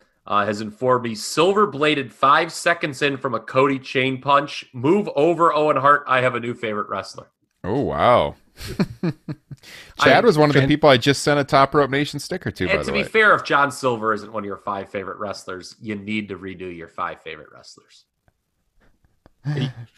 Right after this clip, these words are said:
Speaker 3: Fantastic promo from Cody after the match, outside of him mentioning his hair dye.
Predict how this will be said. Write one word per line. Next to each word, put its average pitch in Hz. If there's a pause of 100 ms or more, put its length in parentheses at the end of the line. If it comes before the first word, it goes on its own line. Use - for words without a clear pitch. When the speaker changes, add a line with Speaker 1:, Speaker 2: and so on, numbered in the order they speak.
(720)
Speaker 3:
Fantastic 143
promo 107
from 101 (120)
Cody 104
after 92
the 90
match, 80
outside 120
of 101
him 110
mentioning 101
his 87 (120)
hair 90
dye. 80